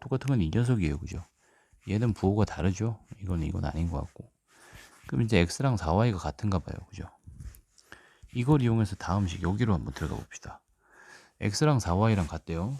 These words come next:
그러면은, 어, X 대신에 사 와이를 대입할게요. 그럼 요거는 사 와이의 제곱이니까 이건 십육 와이 제곱 됐겠죠.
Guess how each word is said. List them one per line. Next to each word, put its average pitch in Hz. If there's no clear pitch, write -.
그러면은, 98
어, 82
X 110
대신에 139
사 90
와이를 107
대입할게요. 87
그럼 101
요거는 101
사 85
와이의 107
제곱이니까 82
이건 85
십육 143
와이 80
제곱 73
됐겠죠. -